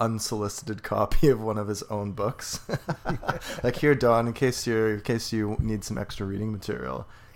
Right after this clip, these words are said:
here's <laughs> one of my books," which is like, I mean, for you and me, like, we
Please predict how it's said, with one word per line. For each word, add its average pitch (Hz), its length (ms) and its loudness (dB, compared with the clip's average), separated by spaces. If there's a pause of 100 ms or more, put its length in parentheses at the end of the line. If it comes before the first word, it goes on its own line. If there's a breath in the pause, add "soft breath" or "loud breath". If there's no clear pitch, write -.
here's 113 300 -2
<laughs> 110 120 -4
one 151 120 6
of 117 100 -2
my 113 160 0
books," 104 320 -4
which 120 160 -4
is 113 140 -2
like, 101 380 0 (520 loud breath)
I 107 100 0
mean, 101 300 -2 (180)
for 139 140 4
you 143 160 10
and 113 140 6
me, 101 240 0
like, 98 240 -4
we 101 280 -2